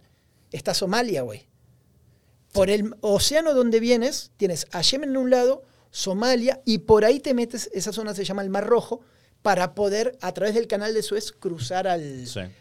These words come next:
Speaker 1: al Mediterráneo.
Speaker 2: Sí.
Speaker 1: Eh, y ahí están donde están los piratas. Tom Hanks, la de los piratas. ¿La viste o no?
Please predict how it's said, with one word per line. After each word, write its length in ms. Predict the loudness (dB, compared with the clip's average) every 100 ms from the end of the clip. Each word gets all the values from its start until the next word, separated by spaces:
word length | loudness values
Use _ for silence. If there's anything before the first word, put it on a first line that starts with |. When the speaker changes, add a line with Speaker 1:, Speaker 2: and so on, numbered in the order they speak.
| _
Speaker 1:
al 120 | -10
Mediterráneo. 680 | -8 -10 -6 -2 -2 -2 -6
Speaker 2:
Sí. 120 | -12 -14 -20 _ _ _ -8
Speaker 1:
Eh, 840 | -6 -4 -6 -8 -8 -10 -10 -12 -10
y 120 | -4
ahí 120 | -2 -2
están 200 | -2 -4
donde 180 | -6
están 160 | -4 -4
los 100 | -4
piratas. 420 | -2 0 0 -2
Tom 180 | -4 -4 0
Hanks, 280 | -2 -2 -4
la 120 | 0
de 60 |
los 120 | 0 -2
piratas. 500 | -2 -2 -4 -8 -18 _ _ _ _
¿La 100 | -8
viste 220 | -8 -6 -8
o 20 |
no? 200 | -8